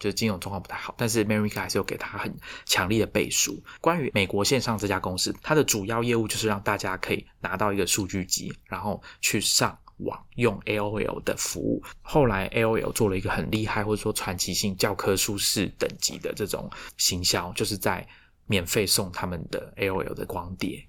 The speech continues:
给大家去教他们怎么上网。之前我跟美信跟大家介绍过那本书《How the Internet Happened》，里面有一章专门就是在讲A O L的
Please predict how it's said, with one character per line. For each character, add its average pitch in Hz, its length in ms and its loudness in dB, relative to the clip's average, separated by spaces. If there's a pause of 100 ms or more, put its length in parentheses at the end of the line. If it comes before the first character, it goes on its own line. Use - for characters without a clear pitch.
给 85 140 -2
大 92 180 -2
家 - 320 -4 (200)
去 - 320 -4 (340)
教 92 180 2
他 101 120 -2
们 87 100 0
怎 - 100 -2
么 - 80 -6
上 - 220 2 (140)
网。 - 100 0 (460)
之 196 120 4
前 190 140 6
我 107 80 6
跟 123 100 2
美 104 140 -2
信 110 300 0 (160)
跟 113 120 2
大 110 80 4
家 104 60 4
介 107 140 0
绍 101 100 -2
过 98 140 0
那 92 100 -4
本 92 100 -4
书 90 220 -2
《How 107 300 0
the 92 80 -2
Internet 98 380 -4
Happened》， - 340 2
里 101 80 8
面 104 160 4
有 92 160 0
一 - 20 0
章 95 280 -2
专 104 140 0
门 90 80 -4
就 92 120 -8
是 90 40 -10
在 92 120 -6
讲 - 140 -6
A 90 160 -4
O 92 100 4
L - 180 -2
的 - 100 -6